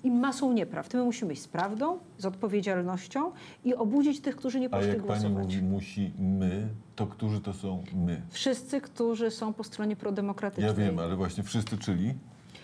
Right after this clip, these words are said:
Speaker 1: Wszyscy, czyli dzisiaj Platforma, Nowoczesna, mam nadzieję, że P S L,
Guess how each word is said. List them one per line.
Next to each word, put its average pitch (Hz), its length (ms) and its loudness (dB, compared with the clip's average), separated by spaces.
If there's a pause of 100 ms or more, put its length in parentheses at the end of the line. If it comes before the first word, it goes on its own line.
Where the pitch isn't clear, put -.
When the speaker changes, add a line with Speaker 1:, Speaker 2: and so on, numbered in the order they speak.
(120)
Speaker 1:
Wszyscy, 285 360 -2
czyli 185 300 0
dzisiaj 180 540 0
Platforma, 202 600 -2
Nowoczesna, 202 680 -2
mam 170 180 4
nadzieję, 240 360 4
że 202 120 -4
P 196 200 0
S 190 160 -6
L, 165 200 0